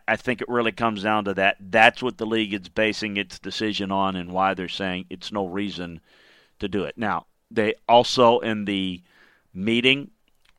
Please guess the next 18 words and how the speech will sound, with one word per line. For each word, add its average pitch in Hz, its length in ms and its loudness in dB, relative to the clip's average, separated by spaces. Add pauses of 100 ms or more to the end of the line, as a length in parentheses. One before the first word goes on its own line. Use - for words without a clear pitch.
(280)
Roger 104 420 0
Goodell, 104 720 2 (100)
um, 92 640 0 (120)
said 101 260 -2
that 95 180 -8
the 90 80 -8
facilities, 143 920 -4 (800)
club 127 300 6
facilities, 139 680 0
will 104 140 -2
be 92 160 -6
closed 127 460 0
from 87 280 -6
March 110 320 4
twenty-sixth 131 640 -4
to - 160 -8
April 101 300 -6
eighth. 67 180 -14